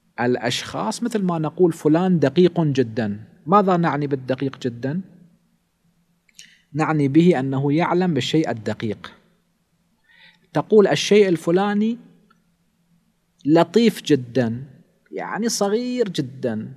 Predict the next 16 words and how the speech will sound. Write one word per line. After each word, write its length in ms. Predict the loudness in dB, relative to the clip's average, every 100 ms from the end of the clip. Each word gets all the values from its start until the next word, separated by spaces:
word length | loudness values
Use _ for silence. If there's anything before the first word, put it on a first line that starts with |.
| _ _
وتقول 500 | -4 -2 2 4 4
الله 380 | 2 0 2 0
سبحانه 580 | -2 -8 -4 -4 -2 -2
وتعالى 600 | -2 -4 -4 -4 -2 -2
لطيف 560 | -2 -2 -2 -4 -2
بمعنى 340 | 0 0 2 0
علمه 1040 | 0 2 4 6 6 4 0 -2 -4 -6
بذلك 580 | -6 -6 -6 -8 -10 -14
الشيء. 460 | -16 -14 -12 -12 -14 _ _ _ _ _ _ _ _
فاللفظ 580 | _ -2 2 2 2 0
واحد 460 | 2 2 0 -4 -4
لكن 400 | -4 -2 -4 -2
المعنى 560 | -2 -2 -2 -2 -2 -6 -12 _ _ _ _
مختلف. 840 | -2 0 0 -2 -2 -2 -4 -10 -20 _ _ _ -10
والشباهة 920 | -2 -2 -2 -4 -4 -2 -2 -2 -2
اللفظية 1000 | -2 -2 -4 -6 -6 -4 -2 -2 -4 -6